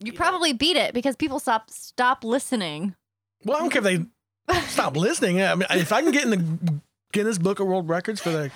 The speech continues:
Speaker 3: guy that says moist in a podcast the most times, that could be f-,
Speaker 1: Okay,
Speaker 3: amazing.
Speaker 1: let's talk about the moist
Speaker 3: <laughs> All right.
Speaker 1: sarcophagus.
Speaker 3: So anyhow, back to the news before we got all moist panties in a bunch.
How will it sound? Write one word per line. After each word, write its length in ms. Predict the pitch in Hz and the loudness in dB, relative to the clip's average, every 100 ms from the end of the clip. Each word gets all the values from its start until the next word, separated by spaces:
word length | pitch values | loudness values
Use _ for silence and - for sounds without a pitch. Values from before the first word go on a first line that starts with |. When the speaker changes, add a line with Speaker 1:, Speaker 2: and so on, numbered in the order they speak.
| 151 | -4
Speaker 3:
guy 220 | 175 185 | 0 0
that 100 | 180 | -2
says 300 | 165 190 160 | -2 0 0
moist 520 | 151 165 147 170 208 185 | 0 0 0 -2 -4 -4
in 60 | |
a 60 | 156 | -4
podcast 540 | 131 170 170 185 202 | -2 -4 -2 -2 -2
the 80 | 165 | -4
most 220 | 160 160 | -4 -6
times, 380 | - - - _ _ _ _ _ _ _ _ _ _ _ | -10 -18 -20 _ _ _ _ _ _ _ _ _ _ _
that 100 | 262 | -6
could 80 | 254 | -4
be 60 | 254 | -4
f-, 120 | - _ _ _ _ _ _ _ | -6 _ _ _ _ _ _ _
Speaker 1:
Okay, 180 | 254 - 226 | -6 0 2
Speaker 3:
amazing. 400 | 330 370 139 92 | 2 0 -4 -6
Speaker 1:
let's 220 | 269 - | -8 -6
talk 260 | - 359 330 | -4 -2 0
about 280 | 254 247 | 0 0
the 80 | 226 | 0
moist 680 | 226 214 240 262 - - - - | -4 -2 -2 -4 -8 -20 -20 -16
Speaker 3:
<laughs> 380 | - 208 202 254 | -14 -14 -14 -10
All 60 | 254 - | -6 0
right. 240 | 226 190 156 | 2 4 2
Speaker 1:
sarcophagus. 500 | 165 - 330 320 330 | -2 -4 -8 -8 -2
Speaker 3:
So 100 | 294 | 2
anyhow, 400 | 339 381 294 254 | 4 4 4 4
back 360 | 202 202 320 392 | 4 4 4 2
to 100 | 285 | 4
the 100 | 269 | 6
news 440 | 240 269 151 185 | 6 4 2 0
before 380 | - 180 - 180 | 0 -2 0 0
we 100 | 170 | 2
got 120 | 175 | 2
all 500 | 165 165 170 165 160 - - _ _ _ _ _ - | 2 2 2 2 -2 -6 -18 _ _ _ _ _ -8
moist 400 | 156 156 180 - | -4 -2 -4 -4
panties 320 | 175 185 143 | -4 -4 -4
in 80 | 131 | -6
a 40 | |
bunch. 380 | 123 131 185 240 | -6 -6 -6 -8